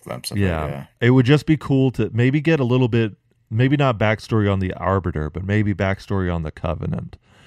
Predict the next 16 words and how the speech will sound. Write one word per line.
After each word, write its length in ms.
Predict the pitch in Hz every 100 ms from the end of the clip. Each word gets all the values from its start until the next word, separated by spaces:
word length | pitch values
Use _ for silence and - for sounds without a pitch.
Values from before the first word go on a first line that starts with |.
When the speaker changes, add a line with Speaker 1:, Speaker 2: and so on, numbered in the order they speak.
| - -
Speaker 2:
That 280 | - 104 104
would 140 | 101 87
be 120 | 87
pretty 240 | - 82
Speaker 1:
Mm-hmm. 100 | 80
Speaker 2:
cool. 280 | 80 78 78
Just 240 | 85 107 -
guy, 260 | 110 107 95 95
trying 260 | - 110
to 60 | 101
see, 220 | - 120
Speaker 1:
Yeah. 240 | 104 101 92 98
Speaker 2:
see 380 | - - 123 104 95 - -
what 260 | 98 104 95
they're 420 | 92 92 98 95 92
doing. 520 | 85 78 78 -